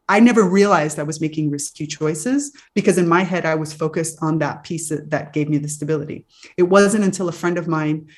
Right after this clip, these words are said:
told me many years later, and she's like, "You're the person who's, like,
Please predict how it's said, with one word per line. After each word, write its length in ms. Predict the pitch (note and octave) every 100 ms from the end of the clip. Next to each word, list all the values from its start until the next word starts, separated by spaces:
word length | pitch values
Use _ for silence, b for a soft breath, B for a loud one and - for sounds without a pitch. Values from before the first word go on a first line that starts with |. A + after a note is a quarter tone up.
| b _ -
told 320 | - G3+ G3
me 120 | E3
many 220 | D#3 E3
years 300 | D#3+ D#3 D#3
later, 280 | E3 A3 G3+
and 100 | D#3
she's 220 | - E3+
like, 140 | E3+ E3
"You're 500 | E3+ E3 F3+ G3+ G#3
the 100 | G3
person 440 | - F3+ - E3+
who's, 340 | E3 F3 E3 D#3+
like, 260 | D3 D3